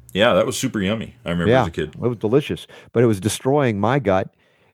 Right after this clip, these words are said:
Speaker 2: And, uh, what, what did it lead to? Yeah, borderline asthma, ser-, severe chronic allergies through my young years. <clears throat> I went through every over-the-counter prescription medication they could throw at me back then,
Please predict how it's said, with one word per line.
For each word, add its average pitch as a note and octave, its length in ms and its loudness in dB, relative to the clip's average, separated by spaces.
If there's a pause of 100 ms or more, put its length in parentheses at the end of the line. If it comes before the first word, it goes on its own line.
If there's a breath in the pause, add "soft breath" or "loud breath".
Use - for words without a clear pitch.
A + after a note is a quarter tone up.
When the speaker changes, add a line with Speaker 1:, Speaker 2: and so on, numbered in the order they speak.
(100)
Speaker 2:
And, G2+ 380 0
uh, F#2+ 340 2 (120)
what, G#2 280 -2
what A#2+ 100 0
did B2 140 0
it A#2+ 40 -8
lead C#3+ 240 -2
to? F#2+ 220 -10 (180)
Yeah, B2 220 -2
borderline A#2+ 560 0
asthma, B2 440 -2 (360)
ser-, D#3+ 560 0
severe C3 440 0
chronic C#3 360 0
allergies B2+ 480 2
through C3 160 -2
my A#2 120 2
young A2 260 0
years. A#2 360 -4 (260 soft breath)
<clears throat> - 260 -20
I F3+ 240 -2
went C#3 240 0
through A#2+ 480 0
every C3+ 240 0
over-the-counter C3 640 0
prescription B2 440 -4
medication A#2 460 0
they A2 80 0
could G#2 160 -4
throw C3 220 0
at G2 120 -2
me F#2 120 -6
back F2+ 260 0
then, F2+ 240 -6